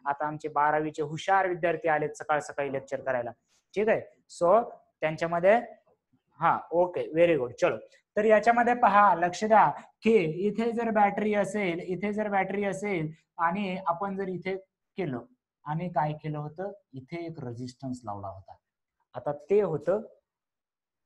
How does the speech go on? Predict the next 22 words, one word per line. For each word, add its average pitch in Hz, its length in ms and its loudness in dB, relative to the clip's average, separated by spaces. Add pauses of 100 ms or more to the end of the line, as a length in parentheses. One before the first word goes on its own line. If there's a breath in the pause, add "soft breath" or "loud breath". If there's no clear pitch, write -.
(140)
हा, 165 100 0 (260)
tata. 143 200 -2 (600 soft breath)
तर 175 80 0
याच्यामध्ये 175 600 -2 (460 soft breath)
की 135 460 -2 (520)
इथला 196 500 2
resistance 170 520 -2
जर 156 140 -2
बॅलन्स 165 540 2
condition 175 440 -4
असते 147 720 -6
तर 151 80 -4
या 175 500 0 (200)
ब्रँचच्या 151 720 0 (100)
across 143 640 -4 (100)
current 170 560 -4
आपण 143 320 -6
पाहिलं 135 380 -4
होतं 135 360 -6
की 135 260 -16
zero 127 560 -8
जातं, 120 460 -8